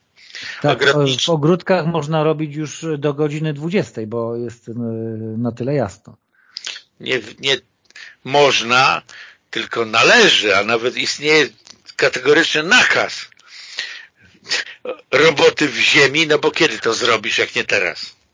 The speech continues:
Speaker 1: Jak
Speaker 2: Także
Speaker 1: się przegapi teraz, to już potem ty-, jesienią, ale to jest
Speaker 2: Także
Speaker 1: problem.
Speaker 2: zasiewaj, zasadzaj, tutaj pielęgnuj, kurde, kość tam i ten, porządkuj, bo to t-, teraz jest ten moment.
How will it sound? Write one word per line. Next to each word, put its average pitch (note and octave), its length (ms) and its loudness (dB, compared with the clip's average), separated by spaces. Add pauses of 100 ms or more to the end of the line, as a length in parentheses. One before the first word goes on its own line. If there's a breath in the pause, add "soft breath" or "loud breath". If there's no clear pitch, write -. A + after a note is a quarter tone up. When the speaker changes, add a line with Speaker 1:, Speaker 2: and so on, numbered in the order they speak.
(840 loud breath)
Speaker 1:
Jak B2 100 -2
Speaker 2:
Także C#3 140 0
Speaker 1:
się B2+ 80 -4
przegapi D#3+ 420 0
teraz, D#3+ 400 0
to E3 80 -4
już D#3 140 -4
potem C#3+ 300 -6
ty-, D3 140 -14 (220)
jesienią, A#2+ 560 -6
ale A#2 200 -8
to A2 120 -14
jest G2+ 160 -14
Speaker 2:
Także B2+ 280 0
Speaker 1:
problem. G#2+ 220 0
Speaker 2:
zasiewaj, F#3+ 920 4
zasadzaj, G3 800 4
tutaj A3 420 2
pielęgnuj, G#3+ 760 4
kurde, G#3 420 0
kość - 440 2
tam A#3+ 280 2
i A3+ 120 2
ten, A#3+ 440 2
porządkuj, C#4+ 720 2
bo A3+ 200 0
to A3+ 180 -2
t-, - 120 -12 (280 loud breath)
teraz - 340 4
jest C4 200 2
ten B3 140 2
moment. B2+ 540 -2